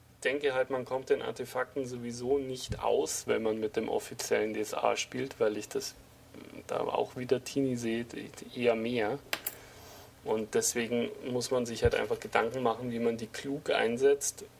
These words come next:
sodass nicht jeder Held behangen ist von oben bis unten mit irgendwelchen Zeug, weil dann spiele ich D and D. Und aber auch nicht so, dass ich sag, „Nee, ihr kriegt es nicht, weil es ist zu mächtig, zu gut“,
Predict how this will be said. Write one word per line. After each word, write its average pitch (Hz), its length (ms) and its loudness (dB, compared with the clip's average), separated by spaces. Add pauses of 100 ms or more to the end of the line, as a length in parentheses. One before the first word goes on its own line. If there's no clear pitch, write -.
(120)
sodass 120 440 6
nicht 135 240 -4
jeder 123 560 6 (380)
Held 127 460 4 (120)
behangen 135 540 4
ist 139 240 -2
von 123 200 -4
oben 127 300 -2
bis 127 180 2
unten 135 380 -2
mit 117 160 -4
irgendwelchen 120 800 -2 (260)
Zeug, 104 560 2
weil - 180 2
dann 110 220 0
spiele 120 280 -8
ich 107 120 -10
D 113 140 -6
and 110 180 -8
D. 120 180 -8 (1400)
Und 127 260 2
aber 117 240 6
auch - 180 2
nicht 131 240 -2
so, 127 320 2
dass 131 240 0
ich 123 120 -6
sag, 123 220 -2
„Nee, 120 220 -2
ihr 139 260 2
kriegt 139 380 -6
es 147 200 -4
nicht, 165 440 -4 (100)
weil 113 420 4 (240)
es 113 200 -2
ist - 320 -4 (520)
zu - 160 -2
mächtig, 120 560 0
zu - 160 -4
gut“, 131 500 -10